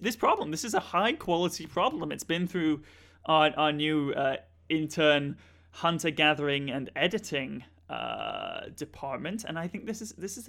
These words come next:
a really, a really good one and a really pertinent one, I think, to, uh, a lot of, uh, our lives. Certainly, I imagine some of our listeners' lives, they'll, they'll want help, uh, with problems just like this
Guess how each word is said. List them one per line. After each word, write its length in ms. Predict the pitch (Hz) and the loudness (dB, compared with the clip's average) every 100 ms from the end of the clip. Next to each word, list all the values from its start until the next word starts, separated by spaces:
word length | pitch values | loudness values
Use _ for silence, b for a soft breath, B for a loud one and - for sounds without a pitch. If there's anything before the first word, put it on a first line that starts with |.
| 220 | -8
a 120 | 147 147 | -6 -6
really, 640 | 139 147 147 147 143 - b b b b b | -4 -2 0 0 -2 -8 b b b b b
a 80 | - | 0
really 240 | 156 165 156 | 4 4 6
good 180 | 170 | 4
one 160 | 165 170 | 4 2
and 120 | 185 | 4
a 40 | 220 | 2
really 200 | 285 349 | 4 2
pertinent 480 | - 214 240 170 156 | 4 4 4 0 4
one, 400 | 143 131 139 165 - | 4 4 0 -8 -2
I 120 | 151 | -2
think, 300 | 151 160 - | 0 -2 -4
to, 440 | - 165 151 143 - | 2 6 6 4 2
uh, 480 | 147 143 143 135 - - | 4 6 4 2 -2 -8
a 80 | 143 | 0
lot 240 | 156 190 185 | 6 6 6
of, 260 | 147 - - _ _ | 2 -6 -20 _ _
uh, 40 | 127 | -6
our 300 | - 135 135 | -2 -2 -2
lives. 360 | 127 127 135 | -2 -2 -2
Certainly, 340 | - 160 165 143 | 2 2 2 0
I 100 | 139 | 2
imagine 460 | 135 135 151 160 147 | 0 0 -2 0 -6
some 160 | 147 | -6
of 80 | 135 | -4
our 100 | 135 | -2
listeners' 420 | 135 147 147 127 | 0 -2 -2 -6
lives, 340 | 131 123 120 - | -2 -2 -2 -4
they'll, 200 | 131 127 | -4 -4
they'll 300 | - 131 131 | -6 -6 -4
want 200 | 131 127 | -6 -6
help, 280 | 131 127 - b b b b b - | -6 -8 -10 b b b b b -10
uh, 160 | 123 120 | -8 -4
with 160 | 135 - | -4 2
problems 460 | 156 156 156 143 | 0 2 -4 -4
just 280 | - 160 - | -2 -2 -2
like 220 | 160 151 | -4 -4
this 500 | 165 165 - - - | -2 -2 -2 -4 -6